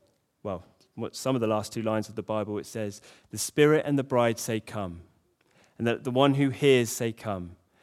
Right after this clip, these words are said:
Let the one who is thirsty come. Let the one who desires take the water of life without price." That, L B C, is the glorious moment and the ending of the love story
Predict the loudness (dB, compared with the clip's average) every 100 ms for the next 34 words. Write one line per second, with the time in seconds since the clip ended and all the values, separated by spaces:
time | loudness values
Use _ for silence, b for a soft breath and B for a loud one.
0 | b b b -6 -2 2 6 6 4 2
1 | 0 0 0 -2 -8 -8 -6 -6 -8 -16
2 | _ _ _ _ _ -6 -4 -2 4 6
3 | 6 6 4 2 4 6 6 2 -2 -2
4 | 0 -2 -2 -2 -2 -4 -2 0 -2 -4
5 | -10 -2 0 -2 -4 -8 -8 -12 -18 -20
6 | _ b b b b b 0 0 0 -2
7 | 0 -2 -2 -2 -2 -2 -6 b b -16
8 | -6 -6 0 2 4 4 2 -2 -2 0
9 | 0 -2 -4 -4 -4 -2 2 2 2 0
10 | -2 -2 -2 0 0 -2 -8 -8 -8 -12